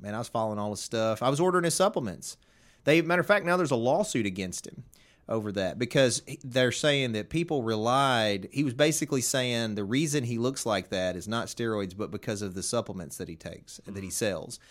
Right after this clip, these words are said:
Speaker 1: He never really tried to hawk his supplements. He was hawking, you know, Better Living and eating
Speaker 2: Yeah.
Speaker 1: raw organ
Speaker 2: I never
Speaker 1: meats
Speaker 2: really
Speaker 1: and all
Speaker 2: saw
Speaker 1: this
Speaker 2: any
Speaker 1: stuff.
Speaker 2: TikToks of his supplements. It would just be like,
Speaker 1: Well,
Speaker 2: "What
Speaker 1: he
Speaker 2: are
Speaker 1: would
Speaker 2: we
Speaker 1: have
Speaker 2: eating
Speaker 1: them on. He,
Speaker 2: today?"
Speaker 1: he would, he would have them indirectly. So, like, he would be eating whatever he was eating,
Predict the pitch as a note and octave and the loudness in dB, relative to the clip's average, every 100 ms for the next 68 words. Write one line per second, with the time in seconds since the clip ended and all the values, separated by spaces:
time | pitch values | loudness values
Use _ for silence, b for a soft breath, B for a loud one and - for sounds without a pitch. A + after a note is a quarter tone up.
0 | B B B D#4 G4 F#3+ D3+ D#3+ C#3+ E3+ | B B B 0 2 4 4 4 2 0
1 | F#3+ D3+ C3+ B2 A2 - C3 C3+ G2 F#2 | 0 0 0 0 -2 -2 0 0 -4 -10
2 | - D#3 F3+ D3+ - - - B2 - G#2+ | -4 -2 0 -2 -6 -8 -2 -2 -2 -6
3 | G2+ - B2 G2 A#2+ A2 G2+ A#2 A2+ G#2+ | -8 -8 -10 -4 -4 -2 -2 -2 -2 -4
4 | G2+ F#2 F2 F2 F2+ - A2+ A2+ G#2 G2 | -4 -6 -8 -10 -14 -14 -12 -10 -6 -2
5 | G#2+ G#2+ G#2 G2+ G#2+ G#2 G2 F#2+ G2 B2+ | 2 2 2 0 -4 -4 -4 -4 -4 -6
6 | G2+ F#2+ A2+ A2 F#2+ F2 F#2+ - F2 E2+ | -4 -4 -2 -2 -4 -8 -10 -12 -14 -14
7 | G#2+ F2 - G2+ F#2+ F#2 E2+ G2+ G2 G2+ | -16 -14 -10 -10 -10 -16 -12 -12 -12 -14
8 | - G2+ F2+ D#2+ - B B B D#3 D#3+ | -12 -10 -10 -12 -18 B B B 6 6
9 | G3 F3 E3 G#3+ A3+ G3 E3 D3+ F3+ F#3 | 6 4 6 4 4 2 0 -2 -2 0
10 | F3 D3+ - D#3+ D#3 G#3 G#3 D#3 E3 A#2+ | 0 0 0 0 2 0 0 -2 -2 0
11 | A#2+ B2 - F2 C3 B2+ A#2+ F3+ F3+ D3+ | 0 0 -4 -4 0 2 2 0 0 2
12 | C3+ D3 C#3+ C3 B2+ B2 A#2 G#2 A#2 C3+ | 2 0 0 0 2 2 0 0 0 0
13 | F#2+ F2+ | -4 -10